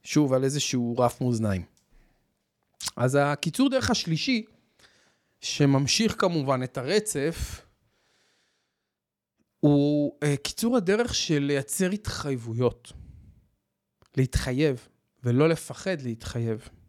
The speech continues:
כי בעצם, כשאתה מתחייב, אתה מבצע. עכשיו, יש דרכים להתחייב, ויש דרכים להגיד שאני מתחייב ולא באמת להתחייב. למשל, אם אני, אה, אה,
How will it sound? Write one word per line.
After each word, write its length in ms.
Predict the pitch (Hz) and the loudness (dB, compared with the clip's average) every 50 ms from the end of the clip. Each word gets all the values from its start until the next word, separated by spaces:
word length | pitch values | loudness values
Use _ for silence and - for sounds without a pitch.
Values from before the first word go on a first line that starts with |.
| _ _ _ _ _ _ _ _ _ _ _ _ _ - | _ _ _ _ _ _ _ _ _ _ _ _ _ 2
כי 120 | - 147 139 | 4 6 6
בעצם, 680 | 147 - - 247 277 - - - 170 175 175 185 190 196 - _ _ _ _ _ | 6 6 4 4 2 2 -2 -4 -4 -4 -4 -6 -10 -12 -16 _ _ _ _ _
כשאתה 340 | - - 139 123 - - 131 | -8 -6 -6 -4 -4 -6 -6
מתחייב, 800 | 135 139 - - - - 151 165 226 294 294 - 269 277 - _ _ _ _ _ _ _ _ _ _ _ _ _ _ _ _ | -6 -6 -6 -6 -4 0 2 2 2 2 2 0 -2 -4 -10 _ _ _ _ _ _ _ _ _ _ _ _ _ _ _ _
אתה 100 | - 131 | -2 0
מבצע. 420 | 127 123 127 123 - - 190 165 123 - _ _ _ _ _ _ _ _ _ _ _ _ _ _ _ _ _ _ _ _ _ _ _ _ _ - | 0 0 -4 -8 -6 -4 -4 -4 -4 -4 _ _ _ _ _ _ _ _ _ _ _ _ _ _ _ _ _ _ _ _ _ _ _ _ _ -6
עכשיו, 220 | - 123 - 139 156 | -4 0 2 2 2
יש 60 | 165 | 2
דרכים 360 | 156 175 180 - 294 302 277 | 2 2 0 2 0 0 2
להתחייב, 400 | 262 214 170 - - 175 185 165 | 0 0 0 0 0 0 2 2
ויש 120 | 151 147 139 | 0 0 0
דרכים 500 | 151 151 131 - - 156 151 147 143 131 - _ _ _ _ _ _ _ _ _ _ _ | -2 -4 -4 -2 -2 -2 0 0 -2 -4 -8 _ _ _ _ _ _ _ _ _ _ _
להגיד 380 | 117 123 120 127 160 196 214 175 | -6 -4 -4 -2 0 0 0 2
שאני 200 | - 185 180 185 | 2 0 0 0
מתחייב 300 | 196 180 - - 202 175 147 | -4 -4 -4 -4 -2 -2 -2
ולא 140 | 143 147 147 | -2 -2 -2
באמת 340 | 147 143 135 131 123 - | -2 -4 -4 -6 -8 -8
להתחייב. 540 | 131 120 - - - 113 107 101 92 90 - _ _ _ _ _ _ _ _ _ _ _ - | -10 -12 -12 -12 -10 -10 -8 -8 -10 -12 -14 _ _ _ _ _ _ _ _ _ _ _ -2
למשל, 560 | - 117 131 131 - 233 226 214 185 147 90 | 0 2 2 4 4 6 6 6 6 4 2
אם 180 | 98 165 165 175 | 0 -2 -2 -2
אני, 500 | 170 170 160 156 147 143 139 135 135 - - | 0 0 0 2 2 2 2 0 -2 -4 -6
אה, 280 | - 131 127 123 123 120 - | -6 -6 -4 -4 -6 -8 -8
אה, 340 | - 120 120 117 117 117 113 | -8 -8 -6 -6 -4 -6 -6